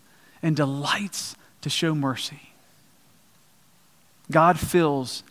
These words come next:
empty hands. And so will you come to him this morning, maybe for the first time, with your hands open, or maybe for the ten thousandth time,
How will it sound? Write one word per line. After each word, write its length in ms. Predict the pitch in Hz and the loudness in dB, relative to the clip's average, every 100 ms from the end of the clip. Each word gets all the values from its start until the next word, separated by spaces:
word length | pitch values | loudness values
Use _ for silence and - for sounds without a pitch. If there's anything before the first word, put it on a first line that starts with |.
| - | 0
empty 420 | 160 160 156 139 - | 0 2 -2 -4 -4
hands. 720 | 139 127 113 120 - - - _ _ _ _ _ _ _ _ _ - | -2 -2 -4 -14 -16 -16 -18 _ _ _ _ _ _ _ _ _ -12
And 80 | 143 | -4
so 100 | 151 | 0
will 160 | 143 | 2
you 160 | 170 180 | 2 0
come 300 | - 214 196 | 0 0 2
to 80 | 170 | 2
him 180 | 170 160 | 2 0
this 160 | 147 | -2
morning, 320 | 165 165 139 | 0 2 2
maybe 240 | 131 180 269 | 2 2 2
for 160 | - | 0
the 80 | 214 | -4
first 340 | 185 226 208 - | -2 -2 -4 -4
time, 380 | 180 127 127 - _ - - - - | -4 -6 -8 -18 _ -20 -20 -20 -6
with 120 | 147 | -2
your 120 | 135 | -2
hands 300 | 131 180 185 - | 0 0 -2 -2
open, 400 | 165 156 117 107 - - _ _ _ _ _ _ - | -4 -4 -12 -14 -20 -20 _ _ _ _ _ _ -8
or 80 | 151 | 0
maybe 260 | 151 226 247 | 4 6 4
for 160 | 196 | 2
the 100 | 147 | -2
ten 300 | - - 226 | 0 2 4
thousandth 440 | 190 156 135 135 - | 4 0 -2 -6 -8
time, 420 | 127 113 127 | -8 -8 -12